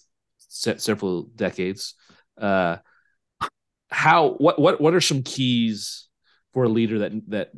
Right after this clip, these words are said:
what do they need to have to, to help persevere and wor-, and work through and make, and make those, those big changes?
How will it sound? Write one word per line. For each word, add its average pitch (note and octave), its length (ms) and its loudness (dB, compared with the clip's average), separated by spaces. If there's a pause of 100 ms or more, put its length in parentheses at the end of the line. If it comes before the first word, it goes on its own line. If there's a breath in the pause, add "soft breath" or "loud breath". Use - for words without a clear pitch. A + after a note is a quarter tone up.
what B2 120 2
do C3+ 80 6
they C3 80 4
need A#2 160 4
to F#2+ 80 0
have F#2+ 480 -2
to, F2+ 540 -10 (1120)
to A#2+ 80 -2
help - 420 0 (200)
persevere G#2+ 580 2
and F#2+ 100 -2
wor-, F#2 160 -2
and G2+ 120 -4
work F#2+ 220 -4
through F#2+ 200 -6
and F2+ 120 -6
make, G2 240 -6
and F#2+ 180 -8
make F#2 260 -8
those, F2 520 -6
those F2 160 -12
big E2 180 -8
changes? - 440 -18